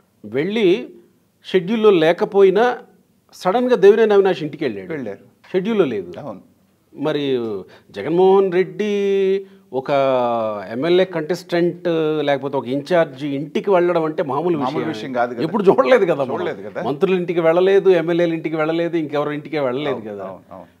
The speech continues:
Speaker 1: So ఒక ఇంటికి వెళ్ళాడంటే డెఫినెట్గా అవినాష్ రెడ్డికి ప్రాధాన్యత వచ్చినట్టే కదా ఇక్కడ.
Speaker 2: ఇచ్చినట్టే కదా.
Speaker 1: Hmm.
Speaker 2: So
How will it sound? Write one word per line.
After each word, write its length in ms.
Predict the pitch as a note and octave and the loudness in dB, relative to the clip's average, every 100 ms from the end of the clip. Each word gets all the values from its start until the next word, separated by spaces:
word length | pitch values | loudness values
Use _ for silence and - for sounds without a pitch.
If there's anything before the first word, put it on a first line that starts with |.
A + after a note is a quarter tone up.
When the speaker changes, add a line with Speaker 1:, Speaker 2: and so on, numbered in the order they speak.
| - | -2
Speaker 1:
So 60 | |
ఒక 360 | F#3+ F3 E3+ C#3+ | 2 2 0 -4
ఇంటికి 380 | D3+ D#3+ A3 G#3+ | -4 -4 -4 2
వెళ్ళాడంటే 640 | G#3+ G#3 G#3 G3+ G#3+ F#3+ | 4 4 4 4 4 2
డెఫినెట్గా 540 | D#3+ F#2+ D3+ E3+ G#3 G3 | 0 -6 -4 0 2 2
అవినాష్ 260 | G3 G3 | 2 2
రెడ్డికి 220 | F#3+ F3+ | 0 -2
ప్రాధాన్యత 380 | D#3+ E3 F#3+ F3+ | -2 -2 0 0
వచ్చినట్టే 420 | E3+ E3 F#3+ E3+ | -2 -2 -4 -2
కదా 200 | B2 A2 | -6 -6
ఇక్కడ. 0 | |
Speaker 2:
ఇచ్చినట్టే 300 | A2+ E3 - | -8 -10 -10
కదా. 220 | B2+ B2 C#3+ _ _ C3 | -10 -12 -16 _ _ -10
Speaker 1:
Hmm. 220 | A2+ G2 | -8 -6
Speaker 2:
So 380 | F#3 D#3+ E3+ | -4 -4 -4